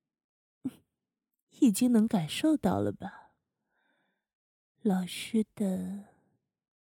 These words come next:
高跟鞋。<laughs> 看来龟头已经感受到了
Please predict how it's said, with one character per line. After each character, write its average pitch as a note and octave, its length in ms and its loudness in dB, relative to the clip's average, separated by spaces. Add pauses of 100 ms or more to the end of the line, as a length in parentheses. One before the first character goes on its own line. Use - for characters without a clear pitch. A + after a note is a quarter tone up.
(420)
高 G#3+ 420 -4 (100)
跟 A#3 400 -6
鞋。 F3+ 720 -8 (1500)
<laughs> - 540 -6 (1600)
看 E4+ 300 4
来 B3+ 560 6 (240)
龟 D#4+ 220 6
头 D4 200 2
已 C4+ 120 8
经 D4+ 180 2
感 F3 240 4
受 C#4 260 0
到 A#3 280 2
了 G3+ 420 2